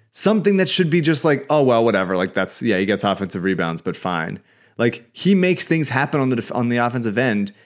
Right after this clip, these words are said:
even though he's not super skilled. He did hit a jumper against Denver. He missed one tonight. Um, it's just, he's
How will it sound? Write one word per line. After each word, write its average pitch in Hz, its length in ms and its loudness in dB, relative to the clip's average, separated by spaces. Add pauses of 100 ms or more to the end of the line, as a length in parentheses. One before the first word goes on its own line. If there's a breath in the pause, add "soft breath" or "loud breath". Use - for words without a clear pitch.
(100)
even 170 240 0
though 151 140 4
he's 123 160 0
not 120 440 -2
super 117 300 0
skilled. 107 260 0
He 101 60 2
did 113 160 2
hit 123 120 2
a 120 80 0
jumper 107 320 0
against 98 300 0
Denver. 98 300 0
He 98 120 0
missed 101 280 -2
one 104 160 -2
tonight. 90 400 -2 (480 soft breath)
Um, 95 680 -2 (760)
it's 139 160 -2
just, - 260 -2
he's 135 360 0